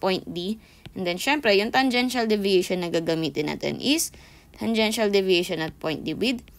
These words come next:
respect to A. So, kaya na natin ulit makuha yung deflection ga-, at point D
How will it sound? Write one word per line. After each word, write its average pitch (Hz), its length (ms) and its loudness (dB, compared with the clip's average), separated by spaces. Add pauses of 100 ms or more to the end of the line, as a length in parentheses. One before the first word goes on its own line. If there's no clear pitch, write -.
(340)
respect 254 640 0
to - 80 -4
A. 160 240 -2
So, 190 180 0
kaya 285 300 4
na 277 100 -2
natin 233 380 0
ulit 185 320 -2
makuha 180 400 -2
yung 269 240 0 (480)
deflection 214 840 0
ga-, 180 300 2
at - 240 -2
point 311 280 0
D 202 320 -4